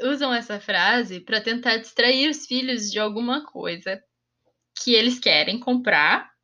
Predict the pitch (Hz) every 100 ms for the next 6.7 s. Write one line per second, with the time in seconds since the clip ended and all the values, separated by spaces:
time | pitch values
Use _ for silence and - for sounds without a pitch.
0 | _ _ _ _ 214 208 - - 202 147
1 | - _ _ - 269 247 240 349 - -
2 | 196 196 262 - _ _ _ _ _ _
3 | 220 208 185 202 202 170 170 185 185 -
4 | 254 - _ _ _ _ _ _ _ _
5 | _ _ _ _ _ _ _ - - -
6 | _ - 247 269 285 277 269